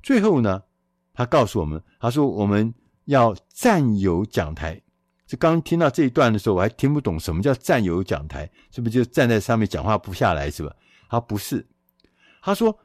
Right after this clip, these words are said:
我们既然呢，上台了，有这个讲话的机会，就千千万万不要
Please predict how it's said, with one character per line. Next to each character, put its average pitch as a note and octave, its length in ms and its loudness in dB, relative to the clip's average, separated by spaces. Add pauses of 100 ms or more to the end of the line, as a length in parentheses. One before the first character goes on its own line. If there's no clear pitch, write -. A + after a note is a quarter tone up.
(320)
我 A#2+ 240 4
们 D#3 180 4 (120)
既 B3+ 360 0
然 F#2 280 0
呢， G2 200 0
上 C3 460 0
台 D2+ 260 -8
了， F2 180 -6 (500)
有 G2+ 160 4
这 F#3+ 100 -2
个 E3+ 60 2
讲 D#2 320 -2
话 C#3+ 200 -2
的 A2+ 60 0
机 A#2 280 -6
会， A#2 220 0 (260)
就 B2 200 2
千 - 360 0
千 D#3 220 2
万 C#3+ 180 2
万 A#2+ 180 4 (120)
不 F#2 180 -2
要 A#2+ 340 4